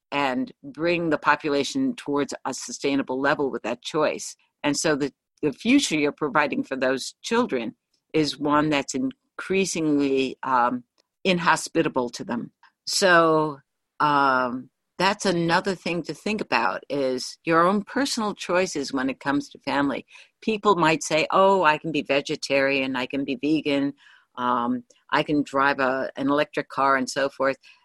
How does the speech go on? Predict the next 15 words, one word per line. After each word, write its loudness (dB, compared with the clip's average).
And -2
those 2
are 4
crumbs 0
compared -2
to -2
the -2
really 2
big 0
loaf 0
of -14
bread, -2
which -4
is, -6
how -2